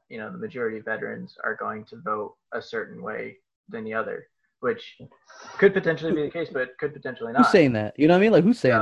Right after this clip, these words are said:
Speaker 2: that? What the <laughs> like?
Speaker 1: People
Speaker 2: Yeah,
Speaker 1: who don't
Speaker 2: I
Speaker 1: understand.
Speaker 2: <laughs>
Speaker 1: But, uh, no, I, I, I mean, part of the thing that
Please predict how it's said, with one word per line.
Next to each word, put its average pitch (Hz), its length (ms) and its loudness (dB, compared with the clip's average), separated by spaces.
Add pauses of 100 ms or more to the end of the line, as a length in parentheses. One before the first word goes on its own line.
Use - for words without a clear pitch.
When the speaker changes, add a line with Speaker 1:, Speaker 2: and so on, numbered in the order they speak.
(120)
Speaker 2:
that? 104 40 -6
What 127 120 -4
the 208 160 -2
<laughs> 262 120 10
like? 180 320 6 (380)
Speaker 1:
People 123 80 -4
Speaker 2:
Yeah, 107 140 0
Speaker 1:
who 123 80 -2
don't 127 180 6
Speaker 2:
I 123 60 8
Speaker 1:
understand. 113 520 0
Speaker 2:
<laughs> - 40 -4
Speaker 1:
But, 294 300 6 (120)
uh, 120 360 6 (760)
no, 208 100 8
I, 185 280 4 (200)
I, 160 160 -2 (300)
I 143 60 -4
mean, 143 180 -2
part 202 180 2
of 165 80 -2
the 143 80 -2
thing 143 300 -4
that 127 220 0